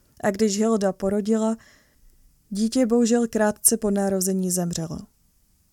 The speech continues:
Hilda se pravděpodobně z tohoto šoku nestačila ani vzpamatovat a co nejrychleji po porodu si musela najít novou práci,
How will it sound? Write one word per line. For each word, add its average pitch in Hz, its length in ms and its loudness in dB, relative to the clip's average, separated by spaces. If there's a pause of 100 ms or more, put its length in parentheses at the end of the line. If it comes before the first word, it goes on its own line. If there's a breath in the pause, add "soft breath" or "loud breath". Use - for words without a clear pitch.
(760)
Hilda 214 280 2
se 226 160 2
pravděpodobně 226 760 2
z - 80 0
tohoto 220 360 0
šoku 214 300 -2
nestačila 220 600 0
ani 220 200 4
vzpamatovat 196 720 -2 (360 loud breath)
a 226 100 0
co 240 180 4
nejrychleji 247 580 4
po 208 140 -4
porodu 247 480 0
si 240 200 4
musela 226 440 4
najít 214 360 2
novou 196 300 -2
práci, 196 580 -2